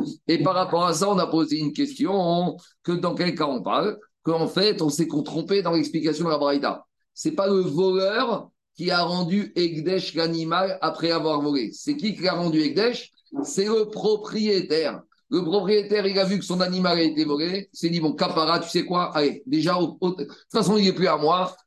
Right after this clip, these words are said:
allez, la route secours, Kaviachol, je l'offre au Ekdesh. Et là, on a posé une question, le Ekdesh par Wi-Fi, parce que je veux bien qu'un homme, il rentre dans sa ferme et il prenne une vache et qu'il la rende Ekdesh,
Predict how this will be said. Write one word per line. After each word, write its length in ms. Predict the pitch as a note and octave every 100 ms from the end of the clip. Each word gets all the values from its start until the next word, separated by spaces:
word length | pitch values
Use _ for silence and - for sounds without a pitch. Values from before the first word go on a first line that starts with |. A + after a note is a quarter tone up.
| _ -
allez, 300 | F3+ D#3+ - -
la 240 | D#3 E3+ E3+
route 180 | F#3
secours, 400 | F3+ E3+ F#3 F#3
Kaviachol, 600 | - D3+ D3+ C#3 F3 G3 - - -
je 160 | C3+ F3
l'offre 260 | G#3+ - -
au 100 | G3
Ekdesh. 540 | F3 C#3 G#2+ - - - - -
Et 100 | B2
là, 80 |
on 80 | D3+
a 80 | D3
posé 200 | B2 C#3
une 100 | D3
question, 460 | D#3 D3 F3 F#3 - F#3 -
le 140 | - F3+
Ekdesh 420 | F#3+ E3 G#3 -
par 160 | F3+ G#3+
Wi-Fi, 480 | G3+ - G3+ - -
parce 160 | C3+ C3
que 340 | F3+ D3+ - _ -
je 120 | E3+
veux 60 | G3
bien 300 | A3 A3+ G3+
qu'un 180 | F#3+ G3
homme, 180 | F#3+
il 80 | F3
rentre 200 | E3 F3
dans 120 | D#3+
sa 220 | D#3 D#3+ D3
ferme 340 | E3+ C#3 A2+ G2 -
et 80 |
il 100 | E3
prenne 260 | D#3 E3 D#3
une 140 | D3
vache 300 | C3+ E3 -
et 100 | B2+
qu'il 120 | G2 B2
la 80 |
rende 160 | A#2 C3+
Ekdesh, 400 | F#3 A3+ -